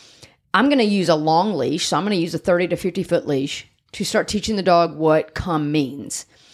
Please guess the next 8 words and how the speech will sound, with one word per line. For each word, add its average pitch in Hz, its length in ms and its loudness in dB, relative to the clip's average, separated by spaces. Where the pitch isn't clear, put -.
My 175 180 2
reward, 170 1080 2
I'm 170 140 -2
gonna 185 200 0
have 170 200 -4
to - 60 -16
get - 200 -8
creative, 104 600 -2